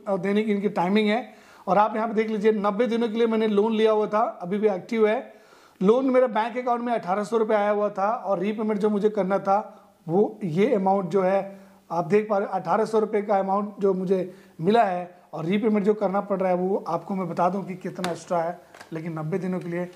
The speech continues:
यहाँ पे ट्रिपल एट हम लेकर के चलेंगे। Okay, multiply, अ, थ्री में करता हूँ, तो यहाँ पे देख लीजिए ये amount है, Okay,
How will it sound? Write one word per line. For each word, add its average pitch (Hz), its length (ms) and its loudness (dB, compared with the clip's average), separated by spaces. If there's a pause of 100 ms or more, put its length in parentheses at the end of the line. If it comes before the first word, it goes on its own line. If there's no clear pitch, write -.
(380)
यहाँ 165 100 -6
पे 180 240 -4
ट्रिपल 214 540 0
एट 214 240 -4
हम 190 140 -2
लेकर 196 260 0
के 180 100 -4
चलेंगे। 175 420 -2 (460)
Okay, 196 380 -2
multiply, 175 580 -4
अ, 160 440 -4
थ्री 202 200 0
में 202 180 0
करता 185 240 -4
हूँ, 202 280 -4 (440)
तो 175 80 -8
यहाँ 170 180 -2
पे 185 120 -4
देख 170 160 -4
लीजिए 180 420 -4 (600)
ये 156 260 2
amount 196 380 0
है, 175 300 -4 (580)
Okay, 190 160 -2